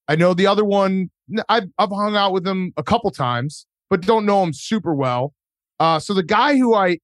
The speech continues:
I know not as well hit me up, and he was like, so he, he hit me up with a message, and he said, "I'm doing my best to hang out with the first guy." So I'm friends with both these guys. He goes, "I'm doing my best to hang out with the first guy.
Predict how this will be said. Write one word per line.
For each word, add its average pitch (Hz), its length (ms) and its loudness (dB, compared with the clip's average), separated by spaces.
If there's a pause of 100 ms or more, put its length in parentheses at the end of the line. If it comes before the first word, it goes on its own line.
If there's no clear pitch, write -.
(240)
I 170 180 0
know 180 560 2 (300)
not 196 300 2
as 175 140 -2
well 151 480 0 (320)
hit 220 240 -2
me 220 160 2
up, 156 280 2 (640)
and 165 440 0 (100)
he 185 260 0
was 180 240 0
like, 175 280 2
so 175 220 0
he, 180 140 0
he 196 240 0
hit 220 180 4
me 214 120 2
up 202 180 2
with 170 200 0 (120)
a 156 80 2
message, 165 440 -2
and 156 80 -2
he 156 100 -2
said, 147 420 -2 (500)
"I'm 160 160 0
doing 262 320 2
my 233 180 4
best 214 320 -2
to 185 80 -4
hang 190 220 0
out 185 220 0
with 151 160 -10
the 135 120 -20
first 180 300 -2
guy." - 320 -10 (460)
So 175 340 2
I'm 180 240 0
friends 208 240 0
with 180 100 -8
both 185 200 0
these 143 160 -4
guys. 120 280 -6
He 147 100 -6
goes, 170 180 2
"I'm 165 200 0
doing 220 200 2
my 254 100 4
best 214 220 0
to 190 80 -4
hang 196 80 0
out 190 100 2
with 151 80 -8
the 156 160 -8
first 185 280 -2
guy. 123 320 0